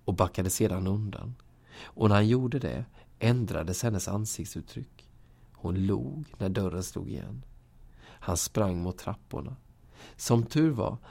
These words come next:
så ramlade han på avsatsen mellan den sextonde och femtonde våningen. Han behövde bara släpa sig upp en och en halv trappa med den fruktansvärda smärtan i benet. Hans pappa var tyst hela vägen till sjukhuset,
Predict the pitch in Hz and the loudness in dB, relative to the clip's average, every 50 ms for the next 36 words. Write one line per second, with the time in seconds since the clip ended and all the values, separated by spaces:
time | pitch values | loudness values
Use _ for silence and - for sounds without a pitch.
0 | - - - - - 98 95 104 123 131 117 87 85 90 90 90 90 - 104 95 | -18 -12 -4 -2 0 2 4 4 2 2 0 -2 -2 -4 -4 -6 -4 -4 -2 -2
1 | 113 117 113 - - - 101 - - - - - 127 135 - - - - - 113 | 0 -2 -2 -2 -4 -6 -6 -8 -10 -12 -12 -10 -10 -12 -14 -18 -20 -4 0 2
2 | 117 117 107 95 95 98 95 - - - 120 - - - - - 85 85 78 80 | 4 4 4 2 0 0 -2 -2 -2 -2 -4 -4 -8 -10 -8 -8 -6 -6 -6 -6
3 | 87 - - 110 110 113 107 - - 76 78 80 76 90 95 98 92 80 76 80 | -6 -4 -2 -2 -2 -2 -2 -4 -6 -6 -6 -6 -4 -4 -4 -4 -4 -4 -6 -8
4 | 87 - - - _ - - - - - - - - - - - - - - 104 | -10 -12 -14 -16 _ -20 -20 -20 -20 -20 -20 -20 -20 -20 -20 -18 -2 2 4 6
5 | 95 98 98 95 95 95 98 131 127 110 98 - - - - 110 113 113 - - | 6 6 6 6 4 2 2 4 4 4 4 2 0 0 0 0 0 0 -2 -4
6 | - 95 - - - - - 95 - - - - 139 123 110 101 - - 98 - | -6 -6 -4 -4 -4 -4 -4 -6 -8 -10 -4 0 2 4 4 2 0 -2 -4 -2
7 | - 101 104 - - 104 71 - 78 - - - - 113 - - - - 92 95 | -2 -2 -2 -4 -4 -4 -4 -4 -6 -8 -8 -6 -6 -6 -6 -8 -8 -6 -6 -6
8 | - - - - - - - 95 98 95 95 - - 127 123 - - - 92 90 | -6 -8 -12 -18 -16 -6 -2 0 2 2 0 0 0 -2 -2 -2 -4 -6 -4 -4
9 | - - - - 104 95 - - - 98 110 - - - - 85 92 92 - 90 | -4 -4 -4 -4 -4 -4 -4 -4 -4 -4 -4 -6 -6 -8 -8 -6 -6 -4 -4 -4
10 | 85 80 - - 76 - - - - - - - - - - - - 92 - - | -4 -4 -6 -8 -8 -10 -12 -14 -20 -20 -20 -20 -20 -20 -14 -6 -4 -4 -4 0
11 | - 107 107 - - 113 113 92 98 - - - 104 104 - - - - 123 104 | 2 0 0 2 0 -2 0 0 0 -2 -2 -4 -4 -4 -4 -6 -4 -2 0 0
12 | 95 85 92 92 80 78 87 - 92 - - 107 104 104 - - - - - - | 0 0 0 -2 -2 -4 -6 -6 -8 -6 -2 -2 -2 -2 -4 -8 -12 -12 -10 -12
13 | - - | -14 -16